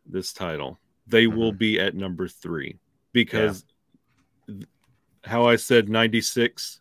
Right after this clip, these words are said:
Speaker 1: made Denver happening and everybody paid attention to what, who are the Avalanche. The same with, like, the Broncos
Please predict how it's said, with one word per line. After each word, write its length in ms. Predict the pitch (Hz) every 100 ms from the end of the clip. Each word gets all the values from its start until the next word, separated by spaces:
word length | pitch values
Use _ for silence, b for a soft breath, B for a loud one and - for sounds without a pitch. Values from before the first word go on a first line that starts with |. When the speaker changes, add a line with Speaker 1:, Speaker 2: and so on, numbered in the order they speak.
| _
Speaker 1:
made 260 | 107 107 95
Denver 380 | 113 113 107 98
happening 540 | 107 107 113 113 110 _ _ _
and 80 | 98
everybody 240 | 101 101 95
paid 200 | 147 104
attention 440 | - 113 - 107
to 240 | - 98 -
what, 240 | - 110 113 117 -
who 120 | 110 123
are 80 |
the 160 | 110 110
Avalanche. 600 | 107 107 110 110 - - _ _
The 60 | -
same 220 | - 131
with, 160 | 131 123
like, 160 | 127
the 60 | 127
Broncos 540 | 104 113 131 110 95